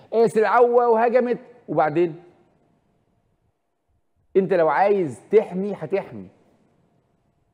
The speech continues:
ولو عايز تاخد احتياطك هتاخد احتياطاتك. ولو عايز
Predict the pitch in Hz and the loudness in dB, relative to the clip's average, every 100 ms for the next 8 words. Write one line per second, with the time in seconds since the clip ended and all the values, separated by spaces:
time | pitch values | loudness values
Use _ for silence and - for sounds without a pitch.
0 | _ _ _ - 127 131 175 170 185 165 | _ _ _ -8 -2 0 0 -2 -6 -8
1 | 147 - 165 190 - - _ - 170 - | -12 -4 -2 -2 -6 -20 _ -10 -10 -10
2 | _ - _ _ _ - 110 127 123 156 | _ -20 _ _ _ -12 -8 -8 -2 -2
3 | 156 208 208 135 - _ _ _ _ _ | 2 0 -2 -10 -14 _ _ _ _ _
4 | _ - 139 143 202 | _ 2 2 4 0